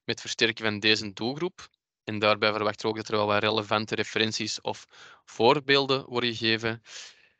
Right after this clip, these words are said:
En de kennis van de actieve deelname, ehm, in het Antwerpse ecosysteem rond jongeren en werk. We verwachten ook de visie van de indiener op het project en dan ook hoe dat, eh,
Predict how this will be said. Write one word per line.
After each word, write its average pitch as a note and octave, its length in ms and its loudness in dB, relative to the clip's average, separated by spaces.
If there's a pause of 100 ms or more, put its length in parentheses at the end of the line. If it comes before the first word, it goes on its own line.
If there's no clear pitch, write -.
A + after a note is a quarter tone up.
(220)
En C#3 160 2
de C3 80 4
kennis C3 360 2
van B2 140 0
de A2+ 120 0
actieve A#2 540 -4
deelname, G#2+ 680 2
ehm, G#2 240 -6
in - 120 -14
het G#2+ 140 -12
Antwerpse G#2+ 440 -8
ecosysteem - 960 -8
rond G#2+ 440 -6
jongeren G#2 360 -4
en G2+ 200 -8
werk. - 420 -12 (2500)
We A#2 120 2
verwachten B2 340 4
ook C#3 100 -8
de A#2+ 100 -8
visie D3 500 -6
van A#2+ 180 -4
de A#2 100 -12
indiener B2 680 -10 (180)
op A2+ 240 -10
het - 320 -6 (140)
project A2 600 -6
en A2+ 180 -8
dan G#2+ 280 -4
ook A2+ 260 -12
hoe A2+ 120 -4
dat, G#2+ 260 -4
eh, G#2 160 -6